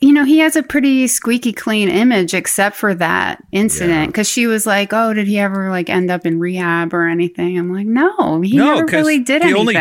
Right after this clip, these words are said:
Speaker 3: drugs he really did was steroids.
Speaker 1: Exactly.
Speaker 2: And he also was very sex positive. I mean, the guy was like, he, there's video of him talking about all that stuff, even back in the seventies where it was just taboo to talk about.
Speaker 3: Well, not
Speaker 2: And
Speaker 3: only that, but, like, can you imagine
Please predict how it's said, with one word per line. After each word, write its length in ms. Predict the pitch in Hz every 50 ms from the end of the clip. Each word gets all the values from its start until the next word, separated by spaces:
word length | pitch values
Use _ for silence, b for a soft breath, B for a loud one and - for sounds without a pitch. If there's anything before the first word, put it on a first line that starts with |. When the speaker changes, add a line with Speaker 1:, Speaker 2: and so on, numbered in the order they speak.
| 156 160
Speaker 3:
drugs 420 | 151 160 180 208 247 208 - -
he 140 | - 156 151
really 280 | 139 147 139 131 131 123
did 260 | 123 139 127 135 143
was 160 | 143 127 117 -
steroids. 720 | - - 127 151 170 139 92 80 85 110 127 - - - - -
Speaker 1:
Exactly. 840 | 208 208 190 190 202 208 220 269 311 302 - - 165 156 151 156
Speaker 2:
And 160 | - 113 120 120
he 120 | 131 147
also 360 | 147 147 156 143 - 131 107
was 140 | 104 95 95
very 300 | 92 104 101 95 90 82
sex 320 | - - 92 78 71 -
positive. 520 | - - 78 76 78 71 65 65 64 65 65
I 80 | 71 76
mean, 180 | 82 82 82
the 80 | 85 85
guy 260 | 87 104 104 104 95
was 180 | 90 90 85 80
like, 220 | 85 82 82 76
he, 400 | - - - 110 113 110 - 101
there's 220 | 104 127 123 117 107
video 420 | 90 110 113 107 101 101 95 90
of 120 | 87 -
him 180 | - 92 90 87
talking 480 | - - 80 80 87 - - 87 80 82
about 320 | 80 82 82 82 82 82
all 200 | 82 78 76 76
that 200 | 73 71 67 -
stuff, 300 | - - - 73 - -
even 320 | 160 139 127 127 123 107 92
back 280 | 104 101 98 90 -
in 100 | 98 85
the 60 | 78 73
seventies 720 | - - 95 95 98 87 76 71 69 69 69 67 - 82
where 420 | 87 82 82 78 78 76 76 - -
it 180 | 92 92 87 78
was 220 | 80 78 69 65
just 420 | 65 - - 95 85 - - - -
taboo 600 | - 85 78 78 73 71 80 85 95 90 67 -
to 80 | 71 67
talk 360 | - - 67 62 76 - -
about. 260 | - - - - -
Speaker 3:
Well, 160 | 165 170 165 160
not 140 | 175 185
Speaker 2:
And 100 | 202 214
Speaker 3:
only 220 | 202 180 156 135 117
that, 360 | 156 151 156 160 147 - -
but, 200 | 110 139 139 120
like, 220 | 135 139 131 -
can 180 | - - 165 165
you 160 | 175 190 190
imagine 680 | 175 147 135 127 127 127 131 123 - 120 95 82 92 98